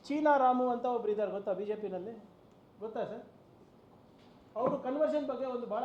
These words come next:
ಚೆನ್ನಾಗಿ ಹೇಳಿದರು, ತಮ್ಗೆ ನೆನಪೋಗಿದೆ ಅನಿಸುತ್ತೆ.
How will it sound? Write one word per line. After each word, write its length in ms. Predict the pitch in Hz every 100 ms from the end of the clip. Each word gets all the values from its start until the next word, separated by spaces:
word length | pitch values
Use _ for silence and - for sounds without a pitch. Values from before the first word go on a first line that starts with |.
| 247
ಚೆನ್ನಾಗಿ 320 | 220 240 208
ಹೇಳಿದರು, 340 | 208 185 151 135 - - - - - - -
ತಮ್ಗೆ 160 | 208
ನೆನಪೋಗಿದೆ 520 | 196 220 240 233 202
ಅನಿಸುತ್ತೆ. 520 | 175 156 139 - -